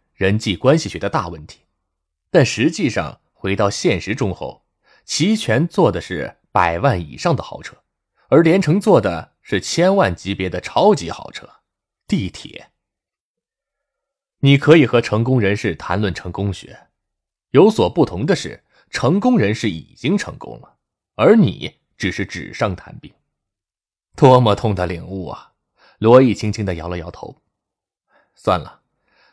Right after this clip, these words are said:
他还是不等连城成功了，眼前就有单身的成功人士，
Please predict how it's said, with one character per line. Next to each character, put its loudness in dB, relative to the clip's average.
他 4
还 2
是 0
不 2
等 -2
连 -6
城 -8
成 -12
功 -12
了， -20
眼 2
前 0
就 4
有 -8
单 0
身 -2
的 -4
成 -12
功 -10
人 -16
士， -20